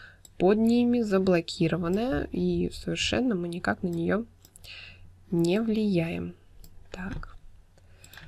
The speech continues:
Вот такая тень. Опять же, с непрозрачностью. Хорошо. Так, теперь вот из этой точки мы будем рисовать с вами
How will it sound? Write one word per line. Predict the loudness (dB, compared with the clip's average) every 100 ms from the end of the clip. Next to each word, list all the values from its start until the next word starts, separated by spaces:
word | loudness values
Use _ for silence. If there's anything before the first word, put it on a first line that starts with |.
| -20 -20 -10
Вот | -8 -6
такая | -6 -4 -4 -6
тень. | -10 -6 -2 0 0 -4 -18 -20 -20 -20 -20 -20 -20 -20 _ _ _ _ -20 -20
Опять | -8 -4 -4
же, | -6
с | -4
непрозрачностью. | -4 -4 -6 -6 -8 -10 -10 -12 -14 -14 -12
Хорошо. | -6 -4 -4 -4 -6 -10 -14 -20 -18 -18 -6
Так, | -6 -4
теперь | -2 0 2
вот | 0
из | 0
этой | 0 -2
точки | 0 0 0 -2 -2
мы | 0 -2
будем | -2 -4 -6
рисовать | -6 -4 -2 -2 -4
с | -4
вами | 0 2 2 -2